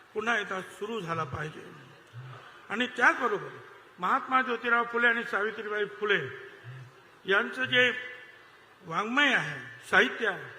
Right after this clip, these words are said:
गेली कित्येक वर्ष जे आहे त्याची परत त्याचं पुनर्मुद्रण झालेलं नाही, छापण्यात आलेलं नाही. फार वर्षापूर्वी म्हणजे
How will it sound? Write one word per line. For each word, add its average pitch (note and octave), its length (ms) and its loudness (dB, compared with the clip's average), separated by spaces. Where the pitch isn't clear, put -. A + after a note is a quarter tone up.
गेली B3 140 -2
कित्येक D4 640 -4
वर्ष B3 300 -6
जे A#3 180 -4
आहे G#3 260 -2
त्याची G#3+ 240 -2
परत B3+ 200 0
त्याचं A#3 320 -2
पुनर्मुद्रण G#3+ 680 -8
झालेलं F3+ 420 -4
नाही, E3 240 -4
छापण्यात G3 420 -2
आलेलं F#3+ 420 -2
नाही. F3 280 -4
फार C#4 600 4
वर्षापूर्वी A#3 680 -2
म्हणजे G3+ 300 -4